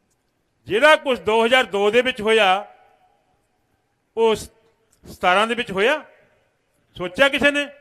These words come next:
ਸਾਰਿਆਂ ਨੂੰ ਪਤਾ ਹੈ। ਮੈਂ ਵੀ ਇਲੈਕਸ਼ਨ ਲੜਿਆ ਸੀ, ਮੈਨੂੰ ਆ ਕੇ ਇਹਨਾਂ ਦਾ ਬਹੁਤ ਨੇੜੇ ਆਇਆ ਬੰਦਾ ਸੀ,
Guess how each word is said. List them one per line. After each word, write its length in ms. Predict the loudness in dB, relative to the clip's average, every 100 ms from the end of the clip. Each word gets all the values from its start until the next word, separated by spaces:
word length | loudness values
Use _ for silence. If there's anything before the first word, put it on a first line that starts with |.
| _ _ _ _ _ _ -10
ਸਾਰਿਆਂ 280 | -4 0 0
ਨੂੰ 100 | 0
ਪਤਾ 260 | -2 -2 -2
ਹੈ। 260 | -6 _ _ _ _ _ _ _ _ -10
ਮੈਂ 180 | -4 -2
ਵੀ 100 | -2
ਇਲੈਕਸ਼ਨ 360 | -2 -2 -2
ਲੜਿਆ 260 | -2 0 0
ਸੀ, 180 | -2 -12 _ _ _ _ _ _ _ _ _ -10
ਮੈਨੂੰ 260 | -6 0
ਆ 120 | 2
ਕੇ 380 | 2 0 -2 -4 -14 _ _ _ _ _ _ _ _ _ _
ਇਹਨਾਂ 100 | -10
ਦਾ 60 | -6
ਬਹੁਤ 300 | 0 0 0
ਨੇੜੇ 260 | -2 0 2
ਆਇਆ 140 | 0
ਬੰਦਾ 260 | -2 -6 -8
ਸੀ, 160 | -10